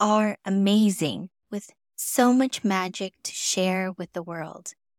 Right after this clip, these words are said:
So keep up the beautiful light work. And as always,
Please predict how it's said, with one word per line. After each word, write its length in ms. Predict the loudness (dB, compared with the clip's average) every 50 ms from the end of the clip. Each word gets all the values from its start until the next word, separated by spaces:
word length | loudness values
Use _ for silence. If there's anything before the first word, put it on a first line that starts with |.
| _ _ _ _ _ _ _ _ _ _ -6
So 200 | -4 -4 -4 -4 -6
keep 280 | -10 -12 -12 -6 0 0
up 160 | 0 0 0 -2
the 100 | -6 -4
beautiful 480 | -2 0 0 0 0 2 2 2 2 4
light 220 | 2 2 0 -2
work. 360 | -6 -8 -8 -8 -10 _ _ -20 _ _ _ _ _ -12
And 180 | -8 -4 -2 0
as 200 | 0 0 2 4
always, 480 | 4 6 6 8 6 6 6 2 -2